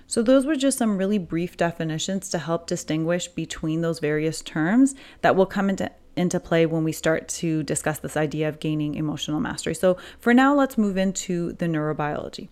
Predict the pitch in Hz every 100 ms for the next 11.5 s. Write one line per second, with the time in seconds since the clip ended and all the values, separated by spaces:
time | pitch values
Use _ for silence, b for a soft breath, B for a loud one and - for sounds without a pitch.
0 | _ b b - 233 233 226 - - 269
1 | 302 269 262 - 196 185 190 190 208 190
2 | 180 160 156 165 180 160 160 156 156 156
3 | - 160 151 151 147 156 147 - - -
4 | - - 170 170 - 190 - - 214 254
5 | 277 277 190 180 180 - 170 - 156 151
6 | - - - b b - 175 - - -
7 | 185 214 - 220 190 185 - - 180 165
8 | 165 165 - 151 - 196 226 233 - B
9 | B 170 180 - 180 165 170 165 - 175
10 | 165 - 165 175 165 156 156 160 156 156
11 | - - - 160 165